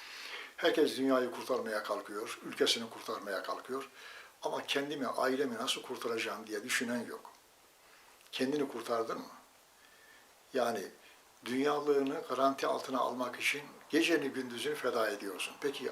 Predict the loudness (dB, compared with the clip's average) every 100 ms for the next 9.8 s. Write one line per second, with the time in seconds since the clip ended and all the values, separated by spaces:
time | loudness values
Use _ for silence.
0 | 0 0 2 0 0 0 0 -2 -8 -10
1 | -4 -2 -2 -4 -8 -8 -10 -16 -16 -16
2 | -16 -16 -16 -16 -16 -18 -18 -18 -18 -18
3 | -16 -16 -16 -16 -16 -18 -16 -4 2 2
4 | 4 4 6 4 2 -2 0 0 -2 0
5 | 4 4 4 2 2 4 2 0 0 -2
6 | -6 -2 0 0 -6 -10 -14 -18 -18 -18
7 | -10 2 4 6 4 -2 0 0 2 2
8 | 2 0 0 0 -2 -4 -2 -2 -2 -2
9 | 0 0 0 2 0 0 -4